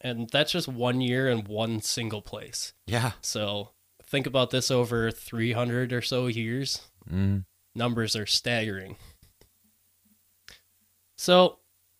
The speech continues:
Speaker 1: with those devil's marks, we're gonna go into some of these trials, like, more specifically, that they would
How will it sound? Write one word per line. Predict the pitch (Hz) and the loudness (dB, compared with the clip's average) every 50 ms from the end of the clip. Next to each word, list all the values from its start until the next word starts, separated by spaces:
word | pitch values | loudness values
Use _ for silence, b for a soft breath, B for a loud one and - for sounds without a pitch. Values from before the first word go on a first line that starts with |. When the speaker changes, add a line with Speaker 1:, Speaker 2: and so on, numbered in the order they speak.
| _ _ _ _ _ _ _ _ _ _ _ _ _ _ _ _ _ _ _ _ _ _ _ - | _ _ _ _ _ _ _ _ _ _ _ _ _ _ _ _ _ _ _ _ _ _ _ -16
Speaker 1:
with | 131 127 165 185 185 - | 0 4 4 4 4 4
those | - 190 180 175 160 139 120 | 6 6 8 8 6 4 0
devil's | - - 147 139 135 143 139 131 127 | 4 4 6 6 6 4 0 0 4
marks, | 131 131 131 135 165 - - - - - B B B B B B B B B | 4 6 6 6 4 2 0 -2 -2 -2 B B B B B B B B B
we're | 143 131 | -2 0
gonna | 143 135 135 | 0 0 0
go | 131 139 135 135 | 2 2 4 4
into | 135 135 131 | 2 2 0
some | - - 139 135 | 2 0 2 0
of | 139 131 | 0 0
these | 135 135 131 135 135 123 - - - - _ _ | 0 0 0 0 0 0 0 0 -2 -2 _ _
trials, | - - - 156 143 143 131 123 113 101 107 107 - - - - | -4 0 4 4 6 6 6 6 4 0 -2 -4 -4 -4 -2 -2
like, | 110 110 104 - | -4 -4 -4 -2
more | 117 120 127 127 | 0 0 2 0
specifically, | - - - 123 - - - 120 - 113 101 - - 95 101 98 107 - - - | 0 -4 -4 -2 -2 0 -2 -2 -2 -4 -8 -8 -10 -10 -10 -10 -10 -12 -12 -10
that | - 110 101 - | -10 -10 -10 -6
they | - 110 107 110 | -4 -2 0 0
would | 107 110 107 107 107 98 | 0 0 0 0 -2 -4